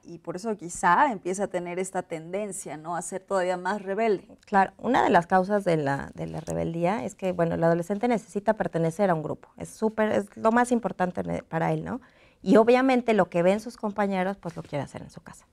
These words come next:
Speaker 2: ¿no? Entonces, es una de las causas de la rebeldía que ve que el compañerito, si contesta o no llega o hace lo que quiere, pues ellos quieren lo mismo,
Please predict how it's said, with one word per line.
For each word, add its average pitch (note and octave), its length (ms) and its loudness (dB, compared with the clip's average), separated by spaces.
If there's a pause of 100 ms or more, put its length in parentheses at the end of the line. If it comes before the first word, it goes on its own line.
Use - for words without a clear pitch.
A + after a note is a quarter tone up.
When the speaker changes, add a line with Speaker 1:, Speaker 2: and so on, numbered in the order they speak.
Speaker 2:
¿no? D#3+ 180 -6 (220)
Entonces, - 280 0
es F#3+ 260 -2
una A#3+ 260 4
de A#3 80 4
las F#3+ 160 0
causas F#3+ 320 -2
de G3 80 -2
la F3+ 100 -2
rebeldía E3+ 500 -2 (120)
que F3+ 420 0
ve E3+ 180 4
que - 80 -8
el F#3+ 100 -6
compañerito, F#3 920 0 (220)
si - 180 -2
contesta E3+ 720 2
o E3 60 4
no F#3 160 0
llega D#3 640 2
o D#3 100 4
hace F3+ 220 0
lo E3+ 100 -4
que - 100 -18
quiere, D3+ 380 0 (240)
pues - 160 -6
ellos E3+ 200 2
quieren C#3+ 220 -4
lo D3 60 -4
mismo, D#3+ 340 -10